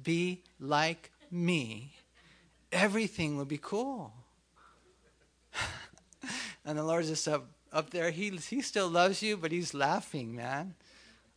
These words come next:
I'm always on time. I'm always on time. That's what that person says. They're never on time. They're never on, yeah, you know what? They need to repent, right? <laughs>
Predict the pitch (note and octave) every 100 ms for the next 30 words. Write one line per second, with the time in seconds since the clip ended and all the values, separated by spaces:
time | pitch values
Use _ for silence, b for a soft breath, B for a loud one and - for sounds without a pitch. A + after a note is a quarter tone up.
0 | - C4 A3 B3 G3 D3+ B2 - A2 G2
1 | - _ _ _ _ _ - G3 - D3
2 | E3+ D3+ A#2 A2+ G#2+ - G2 G#2+ - _
3 | B2+ C3+ C#3 B2+ A2 - A#2 - A2+ -
4 | G#2 - - - b b b b - F3
5 | A3+ B3 D4 G#3 D3+ B2+ - A#2 G2 -
6 | - _ _ - G3 G#3 A3+ F#3 D3 A#2+
7 | C#3 D3 F3+ F3+ D3 B2 D#3 F3+ G3 G3
8 | C#3+ E3+ F#3+ B2 B2 A2+ - D3 A#2+ -
9 | - B2+ D3+ E3 D#3+ B B B B B
10 | B B B F3+